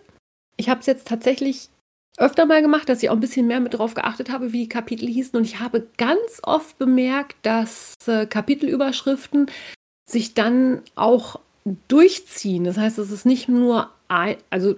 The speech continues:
auch, dass man so einen Sprung in einem Setting hat, aber dass diese Kapitelüberschrift sich tatsächlich auch in dem zweiten Teil noch mal wiederfindet. Also, dass man auch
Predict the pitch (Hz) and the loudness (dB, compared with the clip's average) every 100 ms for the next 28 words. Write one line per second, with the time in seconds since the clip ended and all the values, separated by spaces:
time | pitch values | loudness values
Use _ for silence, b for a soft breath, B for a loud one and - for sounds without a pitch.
0 | - 220 - - 214 - 214 208 202 202 | 0 -2 -2 -4 -4 -4 0 2 2 2
1 | 196 - - - 220 277 359 247 202 202 | 2 -2 -4 2 6 6 6 6 4 0
2 | - 185 185 339 349 370 480 - - B | 0 0 2 0 0 -4 -8 -12 -20 B
3 | B - _ _ - 208 233 226 233 214 | B -20 _ _ -2 0 2 0 -2 -4
4 | 220 220 254 285 269 269 - 269 - 233 | -2 -4 -4 -4 -2 -2 -4 -8 -6 -6
5 | 247 226 - 262 294 - 226 226 240 233 | -4 0 0 2 -2 0 -2 0 2 4
6 | 226 226 - - - 180 180 269 330 370 | 4 0 -4 -8 -4 0 4 4 4 0
7 | 349 - - 294 302 302 320 277 302 262 | 0 -2 0 2 4 6 4 4 4 4
8 | 226 - 180 180 175 190 220 240 - 262 | 4 2 2 2 2 0 0 0 0 -2